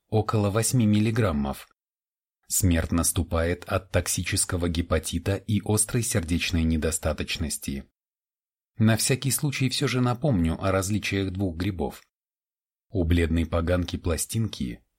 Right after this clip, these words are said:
полосочки, которые находятся под шляпкой, всегда белые. Кроме того, у нее другая форма ножки, утолщенная снизу. У шампиньонов пластинки могут быть совсем белыми только у самых крошечных грибочков.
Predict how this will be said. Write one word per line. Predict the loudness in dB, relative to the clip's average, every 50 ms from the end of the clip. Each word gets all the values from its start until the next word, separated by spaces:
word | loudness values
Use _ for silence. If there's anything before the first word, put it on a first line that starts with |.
| _ -6
полосочки, | -4 -2 0 0 0 0 0 -2 -4 -2 -2 -2
которые | 0 0 0 0 0 0 2 2
находятся | 0 0 -2 0 -2 -2 0 0 -2 -2 -4
под | -2 -2 -2 -2
шляпкой, | 0 0 0 0 0 -2 -6 -8 -8 -8 -8 -10 _ _ _ _ _ _ _ -6
всегда | -2 0 2 2 2 0 2 2 2
белые. | 2 2 0 0 0 -2 -4 -4 -6 -6 -8 -10 -12 _ _ _ _ _ _ _ _ _ _ -4
Кроме | 0 0 2 2 2 0 0
того, | 0 0 0 0 0 0 -2 -2 -4 _ _ _ _ _ _ _ _
у | 2 4 4
нее | 6 6 4 4 2 2
другая | 2 2 2 2 2 2 2 0
форма | 0 0 0 0 2 2 2 2
ножки, | 2 2 0 -2 -4 -6 -6 -8 -8 -8 -10 _ _ _ _
утолщенная | -6 -4 -2 0 0 0 2 0 0 2 2 2 4 2 2 2 0
снизу. | 0 2 2 2 2 2 0 -4 -6 -8 -10 _ _ _ _ _ _ _ _ _ _ _ _ _ _ _ _ _ _ -4
У | 0 0 2
шампиньонов | 2 2 2 2 2 2 2 2 2 2 0 2 2 2 2 0 0
пластинки | -2 0 0 0 -2 0 0 0 0 2 2 0
могут | 0 2 0 0 -2 -2 -2
быть | 0 0 0 0 2
совсем | 0 -2 -2 -2 -2 0 0 2 2
белыми | 2 0 0 0 0 0 0 0
только | 0 0 0 0 0 0 -2
у | -2 0
самых | 0 0 0 0 0 0 0 -2
крошечных | -2 -2 -2 -2 -2 -4 -4 -4 -2 -2 -2 -2 -2
грибочков. | -2 -2 0 0 -2 -2 -4 -4 -4 -4 -6 -6 -8